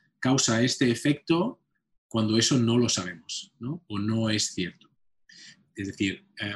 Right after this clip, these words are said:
podemos utilizar técnicas, terapia manual, vendajes, a-, cualquier,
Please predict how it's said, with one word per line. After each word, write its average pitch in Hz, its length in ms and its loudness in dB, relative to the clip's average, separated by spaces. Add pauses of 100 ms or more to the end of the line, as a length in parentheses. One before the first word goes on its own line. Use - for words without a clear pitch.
podemos 107 280 -2
utilizar 113 400 0
técnicas, 113 680 0 (100)
terapia 95 260 -10
manual, 107 500 -4
vendajes, 117 600 -2
a-, 95 200 -10
cualquier, 120 560 -2